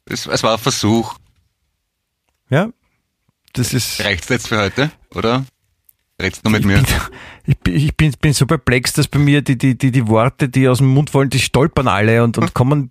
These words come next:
Speaker 2: gar nicht raus und so prallen gegen, gegen meine, gegen meine Mundwand innen und wollen wieder zurück in den Hals, wo sie herkommen, oder
Speaker 1: So
Speaker 2: auf den
Speaker 1: le-,
Speaker 2: Kopf
Speaker 1: le-,
Speaker 2: oder
Speaker 1: leichtes
Speaker 2: wohin.
Speaker 1: Gefühl von Fremdscham auch vielleicht, so.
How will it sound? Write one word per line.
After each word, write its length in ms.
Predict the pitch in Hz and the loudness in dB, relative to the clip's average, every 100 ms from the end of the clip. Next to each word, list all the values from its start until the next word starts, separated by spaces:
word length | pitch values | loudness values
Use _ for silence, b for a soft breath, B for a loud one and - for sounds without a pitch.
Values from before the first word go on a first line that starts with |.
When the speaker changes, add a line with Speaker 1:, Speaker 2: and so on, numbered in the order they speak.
| - | -2
Speaker 2:
gar 120 | 120 | 0
nicht 180 | 123 - | 0 0
raus 340 | 98 104 131 139 | 2 2 2 0
und 160 | 117 | -2
so 180 | 117 117 | -4 -4
prallen 560 | - 104 101 127 139 123 | 0 0 0 0 0 0
gegen, 520 | 131 127 127 127 110 | 0 2 2 0 0
gegen 260 | 117 131 127 | -2 2 2
meine, 500 | 120 120 120 117 117 B B B - - - | 2 4 4 2 0 B B B -16 -10 -6
gegen 300 | 139 123 131 | -2 2 4
meine 120 | 131 | 4
Mundwand 560 | 135 170 123 123 123 113 | 4 4 2 0 0 2
innen 280 | 143 143 139 | 4 4 2
und 200 | 117 113 | 0 0
wollen 200 | 120 131 | 2 2
wieder 140 | 135 | 0
zurück 380 | - 120 151 - | 2 2 2 0
in 100 | 135 | 0
den 160 | 127 117 | 0 2
Hals, 460 | 98 120 131 - | 2 2 0 0
wo 100 | 131 | 0
sie 120 | 117 113 | 4 4
herkommen, 400 | 120 - 120 113 | 2 0 0 2
oder 80 | 117 | 2
Speaker 1:
So 60 | |
Speaker 2:
auf 60 | 107 | 0
den 80 | 113 | 0
Speaker 1:
le-, 60 | 113 | 0
Speaker 2:
Kopf 100 | 127 | 0
Speaker 1:
le-, 140 | 117 110 | 0 2
Speaker 2:
oder 40 | |
Speaker 1:
leichtes 300 | 110 107 110 | 0 2 0
Speaker 2:
wohin. 60 | 107 | 0
Speaker 1:
Gefühl 220 | 101 123 123 | 2 2 2
von 140 | 147 | 0
Fremdscham 640 | - 98 101 - 82 90 | 0 0 0 -2 -2 0
auch 240 | 98 135 - | 2 0 -4
vielleicht, 420 | 110 107 156 - | -2 -2 -2 -6
so. 260 | - 101 | -6 -4